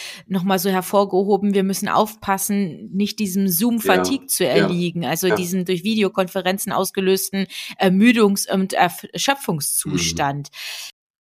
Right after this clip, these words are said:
Speaker 1: Habt ihr hier als Cisco auch Erfahrung oder was könnt ihr vielleicht auch so als Tipp mit auf den Weg geben? Wie kann man diese Risiken dann auch reduzieren?
Speaker 2: Mhm.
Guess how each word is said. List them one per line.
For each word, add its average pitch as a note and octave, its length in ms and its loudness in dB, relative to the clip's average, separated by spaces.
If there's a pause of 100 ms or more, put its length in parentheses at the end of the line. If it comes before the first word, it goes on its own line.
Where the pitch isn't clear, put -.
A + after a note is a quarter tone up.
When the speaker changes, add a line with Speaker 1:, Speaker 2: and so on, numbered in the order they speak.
(180)
Speaker 1:
Habt - 240 0
ihr G3 80 4
hier G#3+ 340 2
als - 220 0
Cisco G#3 520 0
auch G#3+ 320 4
Erfahrung A#3 880 0
oder F#3+ 520 4
was - 300 -4
könnt G#3+ 340 0
ihr G3 340 4
vielleicht F#3+ 360 -2
auch F#3 80 -4
so G3+ 100 -2
als F#3 260 2
Tipp - 220 -4
mit G3+ 160 -6
auf - 160 0
den F3 220 -4
Weg G#3+ 240 -2
geben? G3+ 280 -2
Wie F#3+ 120 -8
kann F#3+ 160 -2
man G3 140 0
diese F#3+ 300 -2
Risiken G3+ 440 -6
dann F#3+ 160 -2
auch - 180 -8
reduzieren? G3+ 720 2
Speaker 2:
Mhm. - 140 -14